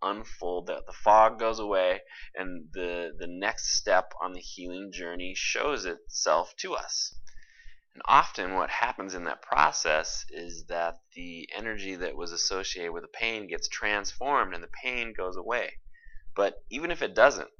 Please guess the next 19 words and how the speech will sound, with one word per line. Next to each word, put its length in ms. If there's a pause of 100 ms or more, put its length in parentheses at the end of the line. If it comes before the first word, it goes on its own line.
(320)
what's 180
really 400
important 420
to 60
people 580
is 360
the 120
sense 400
that 100
they're 140
on 120
the 60
right 360
track 520
in 100
life, 360
that 120
they're 120
moving 640